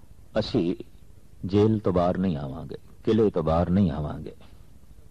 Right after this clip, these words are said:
ਤਾਂ ਜਹਾਂਗੀਰ ਨੇ ਦੂਸਰਾ ਹੁਕਮ ਭੇਜਿਆ, "ਜਿਤਨੇ ਰਾਜੇ ਗੁਰੂ ਹਰਗੋਬਿੰਦ ਸਾਹਿਬ ਜੀ ਮਹਾਰਾਜ ਦਾ ਦਾਮਨ ਪਕੜ ਲੈਣ, ਉਹ ਬਾਹਰ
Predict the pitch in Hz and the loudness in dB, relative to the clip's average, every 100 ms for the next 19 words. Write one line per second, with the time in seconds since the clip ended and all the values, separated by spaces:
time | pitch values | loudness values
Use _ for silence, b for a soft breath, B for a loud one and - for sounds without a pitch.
0 | - - - - - - - b b b | -20 -20 -20 -20 -20 -20 -20 b b b
1 | b b b - - 120 135 104 104 107 | b b b -20 -6 0 2 4 4 4
2 | 101 131 92 87 - - - - - - | 4 4 2 -2 -6 -16 -20 -20 -20 -14
3 | - 101 107 101 131 147 101 123 101 87 | -8 -2 0 2 2 2 2 2 2 2
4 | 80 85 - - - - - - - - | 0 -4 -8 -16 -18 -20 -20 -20 -20 -20
5 | - b b b b b - - 98 131 | -20 b b b b b -20 -12 -2 0
6 | - 160 175 160 107 98 127 87 - - | 2 4 4 4 4 4 2 2 -2 -10
7 | - - - - - - - - - - | -20 -20 -20 -20 -20 -20 -20 -20 -20 -20
8 | - 104 127 110 127 175 180 - 123 113 | -6 0 0 2 2 4 2 2 2 2
9 | 95 117 120 92 104 135 131 131 90 95 | 2 0 0 0 0 2 0 0 0 2
10 | 107 151 147 143 175 123 87 95 - - | 4 4 4 2 2 2 0 -2 -8 -16
11 | - - - - - - - - - - | -20 -20 -20 -20 -20 -20 -20 -20 -16 -2
12 | 131 92 90 92 | 0 2 2 0